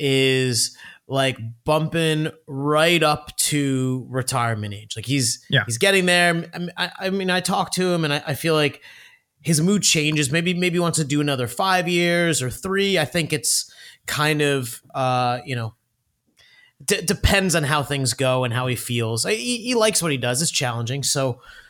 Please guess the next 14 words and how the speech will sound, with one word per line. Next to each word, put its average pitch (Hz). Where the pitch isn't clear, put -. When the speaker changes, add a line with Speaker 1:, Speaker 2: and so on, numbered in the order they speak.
Speaker 1:
um, 139
you 175
know, 160
he's 160
there 151
for 131
now, 127
but 165
he's 175
also 170
trying 151
to 131
determine, 127
uh, 131